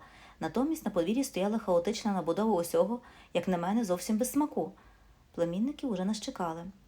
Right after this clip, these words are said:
Зіна їх попередила. Виросли вони, дуже змінилися. Одному сорок років, другому тридцять сім, обоє одружені, живуть на одному подвір'ї. Посиділи ми на їхній маленькій кухонці, і я питаю, куди пройти в туалет,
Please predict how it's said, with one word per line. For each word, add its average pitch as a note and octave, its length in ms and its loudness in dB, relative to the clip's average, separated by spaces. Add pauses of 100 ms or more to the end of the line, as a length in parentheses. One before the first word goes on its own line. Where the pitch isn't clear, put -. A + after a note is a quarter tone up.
Зіна G3+ 240 2
їх A3+ 140 2
попередила. E3+ 600 0 (640)
Виросли G3+ 500 0
вони, E3+ 220 -2
дуже G3 180 -4
змінилися. G3 680 -2
Одному G3+ 300 2
сорок G3+ 360 -2
років, E3+ 240 2
другому F#3 260 0
тридцять F#3 340 -8
сім, A3 280 2 (300)
обоє G3 320 2
одружені, G#3 500 2
живуть F#3+ 280 -2
на A3 100 4
одному F3+ 260 -2
подвір'ї. F#3+ 480 -2 (520)
Посиділи F#3+ 480 -2
ми G#3 140 4
на F#3 80 0
їхній A3+ 300 0
маленькій F#3+ 380 0
кухонці, F#3+ 460 -4
і - 100 -6
я G3 120 0
питаю, A3+ 380 0
куди G3+ 220 -2
пройти A#3+ 280 -2
в G3+ 60 -2
туалет, C4+ 460 -2